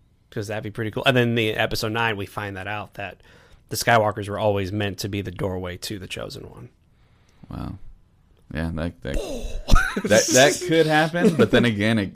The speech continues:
Speaker 2: that people are saying that J J could retcon who's Rey, Rey's parents, and
Speaker 1: Uh, see,
Speaker 2: <laughs>
Speaker 1: like, I'm,
Speaker 2: and
Speaker 1: I'm
Speaker 2: how, how much is that gonna make you mad, or how much is that gonna turn you off?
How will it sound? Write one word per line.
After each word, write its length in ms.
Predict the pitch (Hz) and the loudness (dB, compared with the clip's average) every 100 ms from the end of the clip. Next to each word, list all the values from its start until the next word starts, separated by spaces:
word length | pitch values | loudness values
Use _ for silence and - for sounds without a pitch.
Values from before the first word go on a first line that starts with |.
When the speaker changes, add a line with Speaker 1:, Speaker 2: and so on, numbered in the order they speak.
| - | -6
Speaker 2:
that 240 | 82 67 - - - _ _ _ | -4 -4 -8 -20 -20 _ _ _
people 260 | - 85 92 | -8 -4 -2
are 60 | 95 | -2
saying 260 | 107 104 | -2 -2
that 100 | 98 80 | -2 -4
J 160 | 82 | -4
J 140 | 90 90 | -4 -4
could 180 | - 90 | -4 0
retcon 800 | 98 113 - 101 101 98 101 101 - _ _ _ _ _ _ _ _ _ - | 0 0 -2 0 0 0 -2 -6 -16 _ _ _ _ _ _ _ _ _ -8
who's 240 | - 107 95 | 0 0 4
Rey, 340 | 98 104 104 - | 6 6 4 -2
Rey's 400 | 95 92 95 95 | 0 2 2 0
parents, 520 | - 135 143 - - | -2 0 -2 -6 -12
and 460 | - 90 90 - - | -6 -2 0 0 0
Speaker 1:
Uh, 320 | 180 175 160 | 0 0 -2
see, 600 | 127 - 196 190 190 185 | -4 -4 -2 -2 0 4
Speaker 2:
<laughs> 960 | 175 - - - - - 190 - 226 - | 8 8 6 -8 -10 -4 -2 2 0 4
Speaker 1:
like, 260 | 202 196 190 | 6 6 4
I'm, 140 | 214 | 2
Speaker 2:
and 80 | - | 4
Speaker 1:
I'm 60 | 135 | 4
Speaker 2:
how, 280 | 147 208 208 | 6 6 4
how 240 | 143 180 | 0 0
much 240 | 185 175 139 | 2 0 0
is 120 | 113 | 4
that 200 | 113 - | 6 6
gonna 140 | 107 | 2
make 240 | 98 98 98 | 2 -2 -2
you 100 | 92 | -2
mad, 440 | 90 82 80 71 | 0 0 0 0
or 120 | 95 | 2
how 140 | 117 139 | 4 4
much 160 | 139 | 2
is 100 | 117 | 2
that 160 | 107 98 | 2 2
gonna 180 | 76 92 | -2 -2
turn 240 | - 107 | 2 2
you 140 | 92 82 | 2 0
off? 420 | 73 92 98 | 0 -2 -6